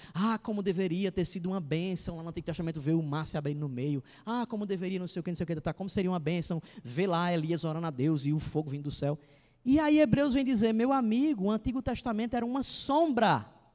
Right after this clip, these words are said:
do que viria." Gente, você não tem um relacionamento íntimo com uma sombra. O Antigo Testamento é só uma sombra de quem, da revelação que Deus traria no Novo Testamento.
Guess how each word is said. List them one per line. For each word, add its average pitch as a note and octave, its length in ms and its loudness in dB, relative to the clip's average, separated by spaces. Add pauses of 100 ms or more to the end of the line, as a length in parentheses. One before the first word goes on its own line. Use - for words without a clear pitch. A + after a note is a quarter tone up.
(280)
do F#3 100 -4
que A3 140 -4
viria." G3 440 -4 (2000)
Gente, B3 320 0
você A#3 340 2
não A3+ 340 2
tem B3 220 0
um C4 80 -2
relacionamento G#3+ 960 0 (640)
íntimo A#3+ 480 2
com B3 160 -4
uma C#4 160 -4
sombra. A#3+ 520 -2 (880)
O A#3+ 60 0
Antigo D4 240 2
Testamento C4+ 460 2
é C4 40 4
só - 140 -2
uma C#4+ 160 0
sombra D4 880 4
de B3+ 160 0
quem, D#4 520 0 (300)
da B3+ 100 6
revelação B3+ 560 0
que C#4+ 120 -4
Deus C4 200 0
traria C4+ 220 -2
no C#4+ 100 0
Novo C#4 220 0
Testamento. D4 560 -2